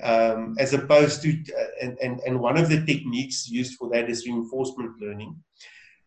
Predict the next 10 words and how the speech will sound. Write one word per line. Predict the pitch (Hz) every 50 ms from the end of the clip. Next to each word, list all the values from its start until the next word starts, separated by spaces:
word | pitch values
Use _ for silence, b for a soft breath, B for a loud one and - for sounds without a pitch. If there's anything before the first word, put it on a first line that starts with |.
| _ _ -
As | 139 135 135
opposed | - - - 175 175 175 170 160 - -
to | 165 156
saying, | - 160 156 147 147 135 127
"You | 135
know | 180 190 -
what, | 147 143 139 - -
you | 147 156
hands | 135 127 135 135 131 -
off. | - 123 110 - - -